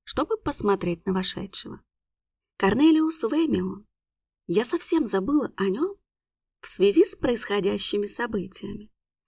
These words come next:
а сейчас была невольно рада его видеть. «Я тоже рад встрече, Катарина», тепло произнес мужчина, прочитав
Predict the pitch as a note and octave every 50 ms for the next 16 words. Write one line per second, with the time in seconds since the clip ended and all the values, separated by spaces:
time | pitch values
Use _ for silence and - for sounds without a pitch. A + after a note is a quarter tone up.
0 | _ _ - A3 G3+ - G#3+ G3+ - - D#4+ G4+ G#4+ - - _ _ _ _ _
1 | _ _ _ _ - G3+ F#3 G3+ C#4 F#4 G4+ D4 B3+ B3 C4+ C#4 C4+ A3 G3 F3+
2 | F3+ F3+ F3 F#3+ G#3+ D4 F#4+ F#4+ G4 G4 - _ _ _ _ - F#3+ F3 D#3 F3+
3 | F3+ F3 - D#3+ C3 - - _ _ _ _ _ _ _ _ _ _ _ _ _
4 | _ - G3 F#3+ F#3 F#3+ G3+ C#4 F#4+ - G#4 E4+ C4+ A#3+ - - - - - D4+
5 | D4 - - - - - - G#3+ F3+ - G#3 B3+ C#4+ A#3+ - - G3 - _ _
6 | _ _ _ _ _ _ _ _ _ _ _ - A3+ - - F#3 G3+ F#3+ F#3+ F#3+
7 | F#3+ F#3+ F#3 F3 G3 G3 F#3+ F#3 - F#3+ F3+ F3 - - - D#4 F#4 F4+ - -
8 | - _ _ _ _ _ _ _ - G3 F#3+ F#3 - G#3 - - G#4 G#4+